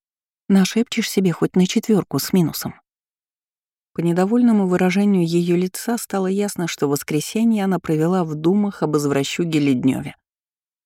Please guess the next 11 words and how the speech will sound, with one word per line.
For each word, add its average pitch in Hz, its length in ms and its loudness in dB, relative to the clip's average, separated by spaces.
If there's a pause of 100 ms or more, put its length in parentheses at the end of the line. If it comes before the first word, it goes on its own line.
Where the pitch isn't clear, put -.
(120)
но 185 120 4
никак 196 440 2
не 156 140 2
о 139 80 2
способах 156 560 -2
осложнения 147 680 2
предложений. 147 800 -2 (2750)
"Рос, 214 400 2
удели 240 280 4
мне 269 160 8
минутку". 175 480 0